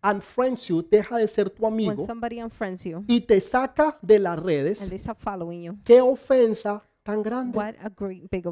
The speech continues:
Speaker 1: La
Speaker 2: offense.
Speaker 1: gente se ofende.
Speaker 2: People get offended.
Speaker 1: Usted se echa enemigos.
Speaker 2: You get enemies.
Speaker 1: Si usted llega a salirse a decir,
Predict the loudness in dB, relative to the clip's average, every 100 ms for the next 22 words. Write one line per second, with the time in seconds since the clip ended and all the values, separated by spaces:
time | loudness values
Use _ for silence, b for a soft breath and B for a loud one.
0 | 2 4 4 2 0 0 -2 -4 -2 -6
1 | -6 -8 -8 -8 -10 -10 -10 -8 -8 -8
2 | -8 -10 -2 2 2 4 2 2 0 -2
3 | 0 -2 0 -4 -4 -6 -4 -4 -4 -8
4 | -20 -18 -14 -10 -6 -8 -6 -6 -6 -6
5 | 0 0 4 2 4 2 2 2 0 -2
6 | 2 2 2 2 0 0 -4